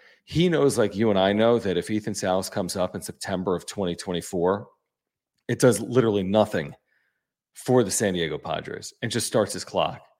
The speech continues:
Like, there's no, you don't bring up Ethan Salas September first and he has a, a thousand O P S and catches twenty-four games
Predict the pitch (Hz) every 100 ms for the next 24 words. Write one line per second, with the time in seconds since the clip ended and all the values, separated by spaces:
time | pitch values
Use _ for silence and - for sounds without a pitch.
0 | _ _ _ _ 117 110 139 135 151 139
1 | 135 160 143 - 104 123 117 101 101 101
2 | 85 101 95 87 - - 101 80 - 90
3 | 85 73 92 87 82 98 - 90 76 _
4 | _ _ - - 107 101 95 - 87 95
5 | - 78 92 - - - 92 - 78 76
6 | 82 78 71 -